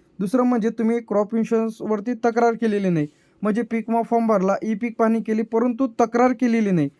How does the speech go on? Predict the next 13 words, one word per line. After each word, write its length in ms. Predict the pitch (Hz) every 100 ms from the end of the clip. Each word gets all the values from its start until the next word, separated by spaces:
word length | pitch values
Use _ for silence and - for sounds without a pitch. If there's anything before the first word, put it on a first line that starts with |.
| _ _ _ _ -
तुम्ही 220 | 214 254
जोपर्यंत 640 | 190 196 208 - 247 247
तक्रार 500 | 262 262 226 220 240
करणार 420 | 247 233 226 240 233
ना, 220 | 220 208
तर 340 | 208 - 226
अशा 200 | 226 233 240
शेतकरी 380 | 233 - 226
बांधवांना 500 | 226 220 220 214 208
पीक 300 | 220 208 196
विमा 140 | 208 214
मिळणार 340 | 220 214 208
नाही. 180 | 180